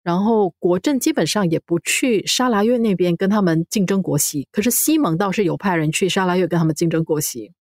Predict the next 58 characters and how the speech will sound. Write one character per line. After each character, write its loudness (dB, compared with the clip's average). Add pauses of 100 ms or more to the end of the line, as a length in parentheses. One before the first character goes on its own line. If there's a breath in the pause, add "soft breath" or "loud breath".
(260)
所 0
以 2
如 2
果 2
说 0
西 -2
蒙 0
跟 2
国 0
阵 -2
各 0
自 -2
拿 0
下 -2
的 2
议 -2
席 -2
都 0
差 -4
不 -2
多 0
的 -8
话， -2
我 -2
觉 -4
得 0
沙 0
蒙 2
应 0
该 0
会 0
比 -10
较 -2
可 -4
能 0
是 -4
跟 0
国 0
阵 -2
合 -4
作， -2
然 0
后 0
跟 0 (100)
国 -2
阵 0
一 -2
起 -6
就 -8
是 -4 (100)
组 -4
织 -4
这 -4
个 -4
联 -2
合 -4
政 -6
府。 -20